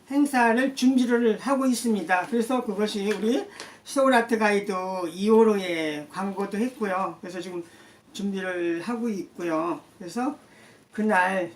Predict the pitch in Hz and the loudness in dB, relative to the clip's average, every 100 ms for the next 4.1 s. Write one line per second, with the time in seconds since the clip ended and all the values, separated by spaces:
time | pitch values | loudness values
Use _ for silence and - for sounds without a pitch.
0 | - 160 147 139 139 160 180 175 180 - | -14 -8 -6 -6 -4 -4 -4 -4 -6 -2
1 | 247 220 233 240 262 208 202 202 185 180 | 0 2 0 0 -2 -2 -4 -4 -4 -6
2 | 175 165 156 190 202 202 190 202 170 185 | -6 -6 -6 -4 -4 -4 -8 -6 -6 -4
3 | 202 226 233 220 247 233 196 202 202 202 | -2 0 2 2 0 -2 -4 -2 -2 -2
4 | 143 | -6